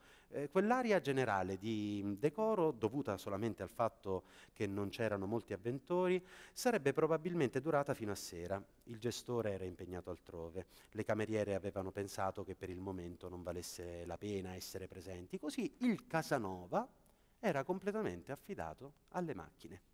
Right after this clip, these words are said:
Due uomini però.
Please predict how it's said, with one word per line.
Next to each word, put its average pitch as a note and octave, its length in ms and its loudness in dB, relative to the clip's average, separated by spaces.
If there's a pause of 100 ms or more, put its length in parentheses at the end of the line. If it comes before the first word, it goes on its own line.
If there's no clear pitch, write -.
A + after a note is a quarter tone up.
(2500)
Due B3 280 -2
uomini - 420 -10
però. - 140 -20